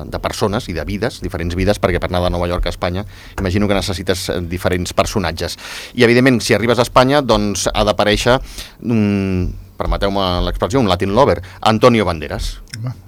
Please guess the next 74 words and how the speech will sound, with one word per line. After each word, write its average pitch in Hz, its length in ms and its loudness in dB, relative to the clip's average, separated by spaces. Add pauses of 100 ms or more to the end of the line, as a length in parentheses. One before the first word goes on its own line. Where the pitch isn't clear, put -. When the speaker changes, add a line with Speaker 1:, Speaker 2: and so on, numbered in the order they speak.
(220)
Speaker 1:
Antonio 87 260 -8
Banderas 90 260 -2
surt 95 140 -6
de 92 60 -4
la 87 80 -4
Speaker 2:
Que - 100 -2
Speaker 1:
pel·lícula. 170 80 10 (140)
Speaker 2:
xulo 180 80 6
l'anunci, 160 320 4
l'has 165 160 2
vist, 160 140 0
aquell 202 160 -2
que 147 100 -2
fa? 120 80 -8 (160)
Oh, - 320 -16 (160)
Speaker 1:
Sí, 143 220 4
Speaker 2:
que 139 240 -6
Speaker 1:
sí, 147 180 0
sí, 151 120 -2
el 131 120 2
de 107 60 0
la 104 100 2
Speaker 2:
Molt 101 60 -8
Speaker 1:
colònia. 139 360 4
Speaker 2:
guapo, 151 220 -2
eh? 226 60 -2 (640)
No, 151 80 0
a 156 40 -2
Speaker 1:
Sí, 151 40 -2
Speaker 2:
mi 151 60 -2
Speaker 1:
sí, 147 60 2
sí. 160 60 4
Speaker 2:
m'agrada. 180 260 2 (500)
Speaker 1:
A - 40 -8
més, 147 100 -4
està... 185 360 2
Té, 170 60 -6
Speaker 2:
A 90 880 -4
Speaker 1:
té - 60 0
Speaker 2:
més, 170 100 6
hi - 20 8
Speaker 1:
el 240 40 10
Speaker 2:
ha 254 40 10
Speaker 1:
seu 208 120 6
Speaker 2:
pocs 202 120 4
Speaker 1:
punt. 175 80 8
Speaker 2:
anuncis 175 280 4
de 165 100 2
colònia 165 380 4
ara 160 140 0
per 151 220 0
Nadals 147 440 0
i 143 280 2
Reis, 151 220 0
Speaker 1:
N'hi 151 60 6
ha 160 60 6
Speaker 2:
i - 40 4
Speaker 1:
molt 165 180 4
Speaker 2:
això, 175 160 6
Speaker 1:
pocs, - 0 -
Speaker 2:
n'hi - 20 2
ha 165 80 6
pocs. 151 260 -4
Speaker 1:
n'hi 120 60 0
ha 123 80 4
molt 120 220 2
pocs, - 380 -8
n'hi 87 100 -8
ha - 40 -4
Speaker 2:
Són 104 80 0
Speaker 1:
molt 131 240 0
Speaker 2:
pocs. 123 440 -2
Speaker 1:
pocs. - 40 -
<laughs> 277 400 -6